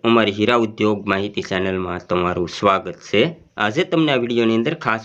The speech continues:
મહત્વની જાણકારી મળશે, એટલે પૂરેપૂરો વીડિયો જોઈજો. અને પહેલી જ વખત આપણી ચેનલ જોતા હોય તો ખાસ ચેનલને સબસ્ક્રાઇબ કરવાનું ભૂલતા નહીં.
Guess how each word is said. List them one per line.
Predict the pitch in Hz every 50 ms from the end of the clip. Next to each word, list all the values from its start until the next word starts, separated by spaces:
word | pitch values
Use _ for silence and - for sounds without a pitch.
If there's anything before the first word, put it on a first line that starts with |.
| - 104
મહત્વની | 101 104 101 - 101 98 92 90
જાણકારી | 98 92 92 95 - 101 92 92 90
મળશે, | 95 95 92 - - 98
એટલે | 87 92 95 - -
પૂરેપૂરો | 131 139 147 135 135 - 113 110 104 98
વીડિયો | 101 98 101 101 101 95 98
જોઈજો. | 107 104 107 107
અને | 98 - -
પહેલી | 117 143 175 185
જ | 160 170
વખત | 165 170 160 -
આપણી | 143 135 127 131 -
ચેનલ | - 131 131 131 123 117 120
જોતા | 123 120 123 120
હોય | 120 -
તો | 110 104 -
ખાસ | 120 123 120 - -
ચેનલને | 120 113 113 113 113 123 147 151 -
સબસ્ક્રાઇબ | - - 104 - - - 120 117 117 - - -
કરવાનું | 98 95 92 92 90 90 87
ભૂલતા | 92 92 90 - - 98 95 95
નહીં. | 117 156